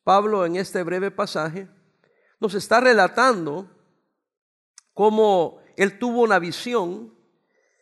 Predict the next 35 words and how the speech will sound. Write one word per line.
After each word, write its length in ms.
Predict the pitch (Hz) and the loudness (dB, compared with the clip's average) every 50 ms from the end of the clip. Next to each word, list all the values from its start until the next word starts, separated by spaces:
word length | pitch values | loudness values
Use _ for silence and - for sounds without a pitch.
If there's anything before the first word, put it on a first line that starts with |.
| _ _ | _ _
y 100 | - 190 | 0 2
a 80 | 208 196 | 2 4
través 320 | - 190 185 190 240 262 | 4 2 4 4 4 4
de 60 | 226 302 | 4 0
esta 200 | - - 269 247 | 2 2 2 2
visión 720 | 214 214 - - - 277 285 269 240 220 214 214 - - - | 2 -2 -6 -6 -4 0 2 4 4 2 2 -2 -8 -6 -2
él 120 | 196 220 | -2 0
se 160 | 220 - 240 | 0 0 0
convirtió 560 | 240 226 214 208 190 196 190 175 - 233 240 247 | 2 2 2 2 0 -2 -4 -4 -2 2 4 4
a 140 | 220 208 | 4 4
Cristo, 640 | - 285 339 349 - - - - 165 170 - 240 214 _ _ _ _ _ _ _ _ _ _ | 2 0 0 0 0 -2 -8 -14 -14 -12 -12 -14 -16 _ _ _ _ _ _ _ _ _ _
pero 200 | - 214 214 202 | 0 2 2 4
también 340 | 214 202 196 214 262 294 285 | 4 2 2 2 0 0 0
con 220 | - 254 226 196 | 0 0 0 0
Pablo 360 | - - - - 311 285 254 220 | 2 4 6 6 6 6 2 0
fue 140 | - 262 | 0 -4
un 80 | 269 262 | -6 -2
poco 240 | 269 277 247 254 254 | -2 -2 -2 -2 -4
diferente, 460 | 220 208 - 226 220 277 262 269 247 | -4 -4 -4 -4 -4 -4 -4 -4 -4
no 80 | 247 233 | -4 -4
solo 380 | - 254 254 262 269 254 262 - - - - | -4 -2 0 2 2 2 0 -2 -12 -20 -8
se 200 | - - 226 - | 0 0 0 2
convirtió 600 | - 214 202 202 190 196 185 180 - 240 247 254 | 2 0 0 0 0 -2 -2 -2 -2 2 2 2
a 100 | 226 226 | 4 2
Cristo, 520 | - 262 311 320 285 - - - - 196 | 2 4 4 6 4 4 0 -4 -6 -6
hermano, 340 | 185 180 185 196 208 214 208 | -4 -2 -2 -2 -2 -2 -4
sino 260 | - 196 185 190 190 | -4 -4 -6 -6 -6
que 120 | 190 185 - | -6 -8 -6
tuvo 200 | - 226 247 254 | -6 -4 -2 0
una 140 | 247 233 | 2 2
visión 500 | 202 185 180 - - - 220 240 247 240 | 0 0 -4 -6 -6 -2 -2 -2 0 0
de 140 | 214 208 185 | 0 0 0
entrar 340 | 175 160 156 - 202 226 240 | 0 -2 -2 0 2 4 4
al 120 | 226 208 | 4 2
ministerio 680 | 190 175 165 160 151 - - 254 294 339 330 220 147 | 2 -2 -4 -4 -6 -6 -6 -4 -4 -4 -4 -6 -10